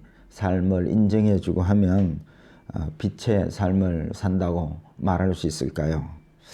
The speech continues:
어, 그렇지 않습니다. 그렇게 살아도 여전히 어두움입니다. 어, 성경이 말하는 빛의 삶은 누가복음 팔 장에 보니까,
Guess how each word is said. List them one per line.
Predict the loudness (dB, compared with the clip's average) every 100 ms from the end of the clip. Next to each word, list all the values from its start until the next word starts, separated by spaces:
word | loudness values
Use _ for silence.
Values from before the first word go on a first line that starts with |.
| -12 -10 -12 -10
어, | -6 -2
그렇지 | 0 0 2
않습니다. | 0 0 -2 -2 -2 -2 -6 -8 -12 -12
그렇게 | -4 -2 -2
살아도 | -4 -2 -2 -2 -2 -2
여전히 | -2 -2 0 0 -2 -6 -16 -4
어두움입니다. | 0 2 4 6 4 2 -2 -4 -8 -10 -16 _ _ -16 -16 -16 -20 -20 -16 -10
어, | -8 -8 -8
성경이 | 0 6 8 8 6
말하는 | 6 4 2 2 2 0 -4 -14 _ -20 _ -12 -8 -6
빛의 | -6 0 0
삶은 | 2 0 0 0 0 -2 -8 -16 -6
누가복음 | 0 2 4 4 4
팔 | 2 0
장에 | 2 4 4
보니까, | 2 0 0 0 0 -2